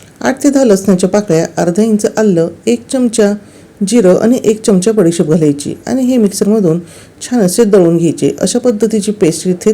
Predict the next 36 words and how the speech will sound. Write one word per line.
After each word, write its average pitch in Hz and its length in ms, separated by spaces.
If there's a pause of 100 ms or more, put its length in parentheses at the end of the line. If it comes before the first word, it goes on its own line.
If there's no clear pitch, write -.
तयार 190 180
झालेली 151 360
आहे. 143 200 (580)
दुसऱ्या 277 280
बाजूला 247 340
इथे 220 280
आपण 214 300
चिंच 208 320
गुळाचं 214 360
पाणी 180 240
करून 165 260
घ्यायचं 170 280
आहे. 151 180 (420)
साधारणतः 240 680 (380)
एखादे 240 480 (560)
तीन 247 260
ते 240 80
चार 220 280
चिंच 202 360
इथे 202 240
घ्यायच्या 185 460
आहेत 185 360
आणि 226 120
त्यामध्ये 202 540
पाणी 175 300
टाकून 208 280
ते 208 80
भिजत 180 380
ठेवायचे 143 340
आहे 147 200 (440)
आणि 247 360
त्यानंतर 202 500
यामध्ये 214 420
आवश्यकतेनुसार 196 840 (120)
गूळ 175 180
घालून 175 280